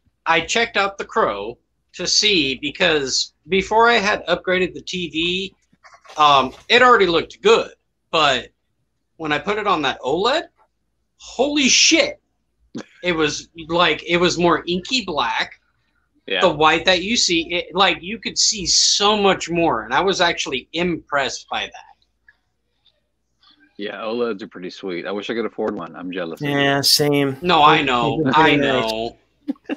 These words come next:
Speaker 3: Those are sweet. I'll get
Speaker 1: Well,
Speaker 3: there
Speaker 1: no,
Speaker 3: one day.
Speaker 1: but people can, uh, get an oled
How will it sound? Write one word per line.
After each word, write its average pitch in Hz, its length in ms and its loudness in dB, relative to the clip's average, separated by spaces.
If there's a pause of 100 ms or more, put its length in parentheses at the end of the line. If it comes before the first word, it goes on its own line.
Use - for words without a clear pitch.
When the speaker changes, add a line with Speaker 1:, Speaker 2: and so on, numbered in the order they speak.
Speaker 3:
Those 165 220 2
are 170 60 -2
sweet. 160 440 0 (1040)
I'll 180 80 0
get 185 140 4
Speaker 1:
Well, 370 140 6
Speaker 3:
there 320 80 4
Speaker 1:
no, 320 140 4
Speaker 3:
one 302 80 0
day. 254 160 -10
Speaker 1:
but 277 160 2
people 277 320 -2
can, 254 500 2 (140)
uh, 190 140 -2
get 214 280 2
an 196 140 2
oled 175 760 0